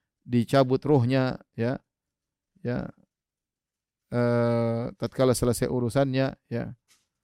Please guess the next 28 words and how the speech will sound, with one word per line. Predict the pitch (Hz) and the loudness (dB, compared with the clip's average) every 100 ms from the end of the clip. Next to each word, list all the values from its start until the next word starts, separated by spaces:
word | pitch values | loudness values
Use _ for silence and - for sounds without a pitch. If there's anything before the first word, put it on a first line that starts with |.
| _ _ _ | _ _ _
Kemudian | 135 139 | 2 2
terbit | 123 135 139 | 2 2 2
matahari. | 117 117 98 90 - | 0 0 0 0 -8
Se-, | - _ _ 123 - 113 - | -16 _ _ -20 -20 -20 -20
sebelum | - 135 147 127 | -8 0 0 2
terbit | 127 131 | 0 0
matahari, | 123 123 131 147 - _ _ | 0 0 2 0 -4 _ _
dia | 143 | -2
sudah | 120 113 | 0 -2
dicabut | 110 113 120 117 _ _ _ _ _ _ - | -2 -2 -2 -4 _ _ _ _ _ _ -8
nyawanya. | 123 110 101 92 107 | -2 0 2 0 -2
Maka | 120 117 | -4 -2
Nabi | 127 127 - | 0 0 0
Sulaiman | 131 127 123 | 0 0 -2
alaihissalam | 123 - 127 123 | -2 0 -2 -2
berkata | 120 127 123 | -2 -4 -4
kepada | 117 123 | -4 0
burung-burung, | 120 123 120 123 107 98 | 0 0 0 0 -2 -2
"Adhilli | 135 139 139 139 | 2 6 6 6
ala | 127 123 | 4 2
Daud, | 120 127 107 117 | 4 2 2 0
wahai | 123 | 2
burung-burung, | 120 127 123 131 131 131 - _ _ _ _ _ | 2 -2 -2 -2 -2 -4 -12 _ _ _ _ _
ya, | - 127 | -2 0
berkumpullah | 123 - 220 156 131 | 0 0 2 6 6
dan | 123 | 4
kemudian | 120 123 131 | 0 0 0
belilah, | 120 131 135 | 2 4 4